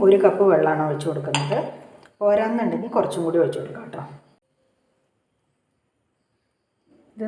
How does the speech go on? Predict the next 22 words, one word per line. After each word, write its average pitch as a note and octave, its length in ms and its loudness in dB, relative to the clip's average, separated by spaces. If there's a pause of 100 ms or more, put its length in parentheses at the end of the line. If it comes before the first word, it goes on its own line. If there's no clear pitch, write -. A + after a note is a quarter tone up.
നന്നായിട്ട് G3 500 -2
ബ്ലെൻഡ് F3 240 0
ചെയ്തെടുത്തു E3 340 -4 (100)
ട്ടോ. D#3+ 80 0 (720)
ഞാൻ A3 140 2 (240)
ആദ്യം G3+ 280 2 (200)
ഒരു A3 180 2
കപ്പ് A3 240 -2
വെള്ളം F3+ 220 4
ഒഴിച്ചു F3 240 0
കൊടുത്തു, F3 240 0 (160)
പിന്നീട് F#3+ 360 0 (360)
അര A3 60 6 (120)
കപ്പ് G#3 260 0
വെള്ളം D#3+ 300 2
കൂടി G#3+ 160 2 (100)
ഞാനിതിൽ D#3+ 320 0 (220)
ഒഴിച്ചു F#3 300 2
കൊടുത്തിട്ട് - 340 0 (520)
നന്നായിട്ട് F#3+ 440 -4
ബ്ലെൻഡ് D#3+ 240 -2
ചെയ്തെടുത്തു. C#3 380 -8